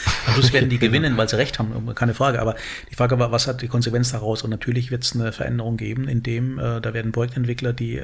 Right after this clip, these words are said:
Speaker 1: äh, bisschen entspannter finanziert haben oder, äh, Wertsteigerungen einkalkuliert haben bis zweitausendfünfzig, die werden ganz blöd gucken. Also
Speaker 2: Ja.
Speaker 1: es gibt den Alpha, Alpha-Täuscher-Phänomen im Rahmen so einer Geschichte.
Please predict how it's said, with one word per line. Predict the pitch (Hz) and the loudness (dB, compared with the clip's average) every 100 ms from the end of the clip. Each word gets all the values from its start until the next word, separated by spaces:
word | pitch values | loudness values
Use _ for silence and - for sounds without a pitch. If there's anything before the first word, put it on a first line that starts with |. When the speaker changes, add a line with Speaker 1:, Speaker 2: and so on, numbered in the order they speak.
| 123 | -2
Speaker 1:
äh, | 113 | -2
bisschen | 123 - 120 | -2 -2 -2
entspannter | 110 - 127 127 127 131 - - - - - - | 0 0 0 0 -4 -6 -14 -18 -18 -18 -14 -6
finanziert | - 123 117 - 123 - | 2 4 4 2 0 0
haben | 127 127 | -2 -2
oder, | 117 117 113 123 113 | -2 0 0 0 0
äh, | 113 | 0
Wertsteigerungen | 120 - 120 120 117 123 123 | 0 0 0 0 2 2 2
einkalkuliert | 123 117 123 131 123 123 131 | 2 0 -2 -2 -2 -4 -2
haben | |
bis | 123 120 | -2 -2
zweitausendfünfzig, | 127 113 110 - 120 123 127 | -2 -2 -2 0 0 -2 -6
die | 113 | -6
werden | 113 110 | -4 -4
ganz | 107 120 | -4 -4
blöd | - 117 | -4 -4
gucken. | - - 120 | -4 -4 -2
Also | 101 | 0
Speaker 2:
Ja. | |
Speaker 1:
es | - | 0
gibt | 127 135 | -2 0
den | 123 | 0
Alpha, | 127 143 120 117 - | 2 2 2 0 2
Alpha-Täuscher-Phänomen | 143 139 123 - 113 117 117 113 110 110 156 180 - - - - - | 2 4 2 4 2 2 0 0 2 2 2 0 -6 -12 -14 -8 0
im | 127 | 2
Rahmen | 113 127 | 4 4
so | 127 | 2
einer | 131 | 0
Geschichte. | 127 127 123 151 | 0 0 0 0